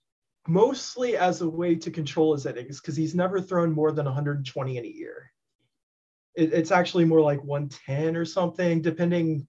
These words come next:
last year, depends how much you wanna count his time away with Team U S A during the Olympics. So it's really hard to say, but they probably wouldn't have wanted him to get more than a hundred and twenty or a hundred thirty innings.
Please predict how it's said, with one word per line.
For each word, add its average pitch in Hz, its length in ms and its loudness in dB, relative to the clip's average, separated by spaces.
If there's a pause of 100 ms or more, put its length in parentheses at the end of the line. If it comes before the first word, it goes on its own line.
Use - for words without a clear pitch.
(120)
last 180 420 2
year, 180 180 0
depends 170 520 -2
how 175 200 0
much 170 340 -2
you 160 120 0
wanna 156 240 -2
count 151 420 -4
his 147 220 -4
time 156 260 -2
away 147 340 0
with 139 260 -6
Team 143 380 -4
U 143 140 -2
S 135 160 -6
A 131 360 -4 (440)
during 147 240 2
the 135 120 0
Olympics. - 720 -8 (1080)
So 165 340 4
it's 165 280 0
really 214 240 0
hard 190 320 2
to 160 80 2
say, 180 600 4
but 160 360 0
they 170 380 2 (140)
probably 277 840 0
wouldn't 220 320 -2
have 185 80 -2
wanted 170 400 0
him 165 160 0
to 160 60 -4
get 151 200 0
more 156 140 2
than 147 140 -2
a 139 80 -2
hundred 156 260 0
and 143 100 -2
twenty 151 280 -6
or 139 80 -2
a 131 40 -2
hundred 139 300 -4
thirty 127 260 -4
innings. 127 600 -8